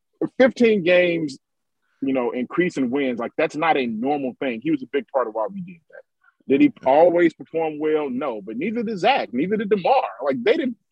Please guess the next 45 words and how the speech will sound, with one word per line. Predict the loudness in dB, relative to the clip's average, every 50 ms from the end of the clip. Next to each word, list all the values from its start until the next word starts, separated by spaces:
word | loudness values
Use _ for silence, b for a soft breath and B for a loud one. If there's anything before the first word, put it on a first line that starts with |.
| _ 0
like, | 2 2 2 2
the, | 0 -2 0
the | 2 0 0
two | 2 2 2 2 4
people | 2 0 0 0 0
who | 0 0 0
get | 0 -2 -2 -4
shit | -4 -4 -2 -2 -2
on | -2 -2 -4 -6
the | -6 -2
most | -2 -2 0 -2 -2 -6
by | -8 -8
Bulls | -6 -6 -6 -6 -6 -8 -10 -12
fans, | -20 -20 -20 _ _ _ _ _ _ _ _ _ -12
and | -10 -8 -8
it's | -8 -10
wild | -6 0 2 4 4 6 6 4 4 2
to | 2 2
me | 2 2
that | 2 4 4
I'm | 2 2 0
about | 0 0 0 0 0 -2
to | -4
say | -2 0 0 0 0
this | -2 -6 -6 -6 -6 -8 -12 _ b b b b b
because | 0 0 4 4 4 4 2
he | 0 -2 -4
sat | -2 0 0 2 2 2
here | 0 0 0 0
and | 0 -2
played | -4 -2 -2 0 0 -2
on | -2 -2
this | -4 -4 -4
garbage-ass | -6 -6 -6 -6 -6 -8 -6 -4 -4 -4 -4 -6 _
team | -12 -10 -8 -8 -6 -6 -6 -8 -8 -10 _ _ _ _
when | -6 -4 -2 -2 -2 -2 -4 -6 -6
it | -6
was | -6 -6 -4
Ryan | 0 0 2 2 2 0 0 -2 -2 -6 -8 _ -2
Arcidiacono | 0 0 0 0 -2 -4 0 0 0 0 0 -2 -2 -2 0 2 2 2 2
as | 0 -2 -4
the | -12 -20 _ _
starting | -10 -4 0 0 0 0 0 -4 -10 -14 -16 -18 _ _ _ _ _ _ _ _ _ -6
point | -6 -6 -4 -4 -6
guard | -4 -2 -2 0 0 -2 -2